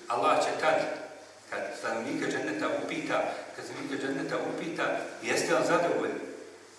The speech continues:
Opet, e, Gospodar svjetova je plemenit. Neće samo, eto, u džennet pa uživaj. Allah Đelešanu je Gospodar i on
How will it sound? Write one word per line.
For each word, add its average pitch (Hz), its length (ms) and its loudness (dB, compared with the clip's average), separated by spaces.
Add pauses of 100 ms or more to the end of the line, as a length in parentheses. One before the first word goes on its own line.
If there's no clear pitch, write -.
(140)
Opet, 156 460 4
e, 107 800 -4 (400)
Gospodar - 400 4 (120)
svjetova - 400 2
je - 280 2
plemenit. 127 500 -2 (580)
Neće 135 340 0
samo, 135 260 0
eto, - 220 0
u 113 40 -2
džennet - 320 0
pa - 60 0 (100)
uživaj. 113 320 -2 (1040)
Allah - 320 4
Đelešanu - 680 0
je 110 100 0
Gospodar 123 460 2
i 117 40 2
on 110 160 0